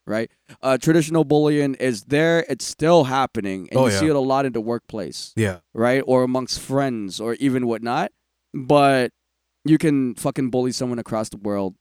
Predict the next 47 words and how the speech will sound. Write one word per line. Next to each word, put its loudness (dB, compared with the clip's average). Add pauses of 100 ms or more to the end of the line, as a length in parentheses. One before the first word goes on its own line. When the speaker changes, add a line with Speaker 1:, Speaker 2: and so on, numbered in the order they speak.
Speaker 2:
Yep. 2
Speaker 1:
with -2 (120)
a -4
device -8 (140)
Speaker 2:
Yep. 0
Speaker 1:
that -2 (480)
only 2
costs -2 (440)
a 0
hundred 0
thousand, 0
whatever 2
dollars 0
it 0
is 4
that -2
you 0
wanna -4
put -6
into -2
it, -2 (300)
or 0
even 0
finance -2
it -4
for -10
free. -8
So -4
it's -6
just -4
like, -2
it's 0
more 4
accessible -6 (360)
to -6
cyberbully -4
somebody, -12 (240)
Speaker 2:
Yeah. -4
Speaker 1:
is -4
what -4
I'm -4
trying -8
to -12
say. -12
So, 2 (1040)
what 4
might 0